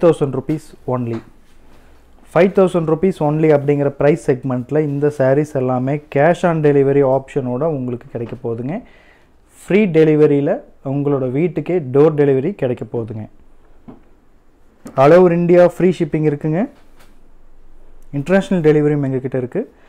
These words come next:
எங்களோட சேனலை இப்போ தான் first time பார்க்குறீங்கன்னா subscribe பண்ணிக்கோங்க. Subscribe பண்ணும்போது மட்டுமே எங்களோட videos இமீடியட்டாக உங்களுக்கு கிடைக்கும்.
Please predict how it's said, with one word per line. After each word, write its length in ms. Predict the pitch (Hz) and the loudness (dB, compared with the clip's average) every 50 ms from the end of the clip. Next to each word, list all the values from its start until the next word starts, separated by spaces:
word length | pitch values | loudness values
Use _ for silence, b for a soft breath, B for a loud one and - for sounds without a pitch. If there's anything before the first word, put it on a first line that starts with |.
| b b b b b - - | b b b b b -8 -6
எங்களோட 240 | 139 165 214 233 208 - - | -2 2 2 2 2 2 2
சேனலை 260 | 170 165 175 175 165 | 2 2 2 2 2
இப்போ 120 | 147 156 160 156 | 2 2 0 0
தான் 120 | 156 143 | 0 0
first 220 | - 147 139 - - | 0 -2 0 0 -2
time 120 | 175 165 143 | -2 0 0
பார்க்குறீங்கன்னா 480 | 143 139 131 - 127 127 127 131 143 160 - b b b b b _ - | 0 -2 0 -2 -4 -4 -2 -2 -4 -6 -6 b b b b b _ -4
subscribe 440 | - 139 139 - - 220 208 190 - - | -4 -4 -4 -2 -2 -2 -2 0 0 -2
பண்ணிக்கோங்க. 400 | 151 143 135 - 139 139 143 156 170 - | -4 -4 -4 -4 -6 -6 -6 -8 -8 -6
Subscribe 440 | - 139 139 - - - 170 160 156 - | -6 -6 -6 -6 -6 -4 -4 -2 -2 -4
பண்ணும்போது 320 | 147 143 143 135 135 131 131 | -4 -4 -4 -4 -4 -4 -6
மட்டுமே 300 | 127 123 - 147 156 170 175 | -6 -4 -4 -4 -4 -4 -4
எங்களோட 280 | 151 139 135 139 135 135 127 131 | -4 -4 -4 -4 -2 -2 -4 -4
videos 300 | 127 131 143 160 156 - 131 | -4 -4 -4 -4 -6 -6 -6
இமீடியட்டாக 440 | 135 143 151 147 139 139 135 160 147 | -6 -4 -4 -2 -4 -4 -4 -4 -6
உங்களுக்கு 260 | 135 123 123 120 139 131 - | -6 -6 -6 -8 -10 -14 -12
கிடைக்கும். 360 | - 117 117 107 - 113 - | -10 -10 -10 -10 -12 -14 -16